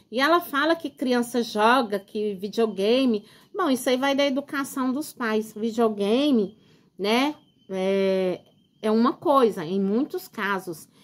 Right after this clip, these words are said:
existem os jogos de azar e existem aqueles que não são de azar. Aquele que a pessoa não tem que tá investindo dinheiro, não é verdade? No caso, a nossa pastorinha de Taubaté tá incentivando as pessoas a jogar naquele que tem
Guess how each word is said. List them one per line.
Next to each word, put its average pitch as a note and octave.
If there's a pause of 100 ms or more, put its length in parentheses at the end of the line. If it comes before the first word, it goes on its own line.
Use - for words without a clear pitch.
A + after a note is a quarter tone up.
(160)
existem A#3
os A3
jogos G3
de B3
azar C4
e D4
existem B3+
aqueles A#3
que A#3+
não A3+
são G#3 (320)
de F#3+
azar. A3 (320)
Aquele C#4
que A#3+
a A3+
pessoa A3+
não C4
tem C4
que C4
tá A#3+
investindo A#3
dinheiro, G#3 (140)
não G3
é F#3+
verdade? F#3+ (380)
No F4
caso, C#4 (280)
a A3+
nossa A3
pastorinha A3
de G#3+
Taubaté C4 (300)
tá C4+
incentivando C4+
as C4
pessoas B3
a C4
jogar A3+
naquele B3+
que C4+
tem A#3